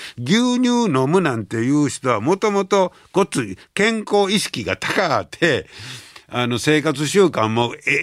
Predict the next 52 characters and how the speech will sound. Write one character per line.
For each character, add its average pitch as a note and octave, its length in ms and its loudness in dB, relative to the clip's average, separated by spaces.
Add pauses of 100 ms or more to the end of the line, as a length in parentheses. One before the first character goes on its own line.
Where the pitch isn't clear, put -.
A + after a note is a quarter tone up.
(100)
え D#3+ 200 2
え E3 60 2
風、 F#3 440 -2
え D3 360 0
え D#3 40 0
風 F3 280 0
に C#3 280 2 (220)
日 A2+ 560 -8
頃 C#3 240 2
か B2 80 -2
ら B2 80 0
や C#3+ 120 0
っ D3+ 100 -10
て D#3+ 120 0
ん C#3 40 0
の G2 100 -4
ち - 80 -6
ゃ F2+ 80 -4
う E2+ 60 -8
か F2 100 -12
と。 - 140 -10 (260)
で、 F3 140 -2
そ - 340 -2
の A#3+ 160 0
人 G#3+ 180 0
が C#3 80 0
飲 B2+ 200 0
む C3+ 120 -2
も D3 160 0
ん E3+ 100 4
や A2+ 140 0
か G#2 160 -6
ら、 B2 400 -2 (320)
あ D#3+ 120 0
ん F#3 100 -2
ま F#3 80 2
り E3+ 140 -2
健 F#3+ 280 0
康 F3 440 0
に F3 180 0
留 F3 260 0
意 A#2+ 60 -4
し - 60 -10
て D#3+ 120 0
な C3 140 0
い G#2+ 40 -2
人 B2+ 140 -2
と G#2 100 -2
比 B2+ 220 -2
べ A2 140 -2
た G#2 140 -6
ら、 A#2+ 240 -2